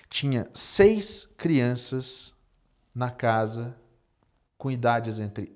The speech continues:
oito e dezesseis anos.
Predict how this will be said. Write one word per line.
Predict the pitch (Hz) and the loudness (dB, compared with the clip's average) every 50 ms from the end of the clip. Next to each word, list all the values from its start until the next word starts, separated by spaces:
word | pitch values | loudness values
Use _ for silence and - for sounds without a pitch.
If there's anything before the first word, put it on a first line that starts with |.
| _ - | _ -4
oito | 117 123 143 147 147 151 - - 156 165 160 156 - - _ _ _ _ _ _ _ _ _ - - - _ _ _ _ _ _ _ _ _ _ _ - | 0 0 0 0 0 -6 -8 -8 -6 -6 -6 -10 -14 -20 _ _ _ _ _ _ _ _ _ -20 -20 -20 _ _ _ _ _ _ _ _ _ _ _ -8
e | 120 117 | -6 -6
dezesseis | 110 113 123 120 120 - 127 117 110 104 104 | -4 -2 -4 -2 -2 -2 -2 -2 -2 -2 -4
anos. | 98 95 92 95 95 - - - - - | -6 -8 -8 -10 -14 -16 -16 -18 -18 -20